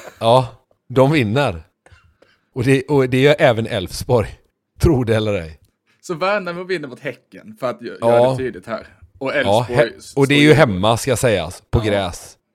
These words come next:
Speaker 1: Ja.
Speaker 2: Och Elfsborg
Speaker 1: Och det gillar inte Häcken. Häcken gillar inte det. De gillar plast.
Speaker 2: Och Elfsborg slår Djurgården hemma.
Speaker 1: Ja,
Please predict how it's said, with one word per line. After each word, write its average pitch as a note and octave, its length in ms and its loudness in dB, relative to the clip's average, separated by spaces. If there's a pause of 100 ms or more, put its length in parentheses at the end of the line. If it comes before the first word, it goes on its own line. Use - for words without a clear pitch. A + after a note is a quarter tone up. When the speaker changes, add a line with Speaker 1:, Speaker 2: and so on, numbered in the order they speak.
Speaker 1:
Ja. G2+ 240 0 (540)
Speaker 2:
Och B2+ 440 -6
Elfsborg B2+ 340 -4
Speaker 1:
Och C#3 40 2
det C#3 80 4
gillar C#3 220 6
inte C3+ 200 2
Häcken. F#2+ 380 -4
Häcken A#2+ 320 -4
gillar A#2+ 180 -2
inte A#2 180 -4
det. F2+ 140 -8
De A2 80 -6
gillar A2 180 -2
plast. G#2 440 -8 (840)
Speaker 2:
Och D3+ 140 -2
Elfsborg C#3 360 -6
slår B2+ 180 -8
Djurgården G#2+ 520 -8
hemma. G#2 280 -18 (640)
Speaker 1:
Ja, C3+ 300 4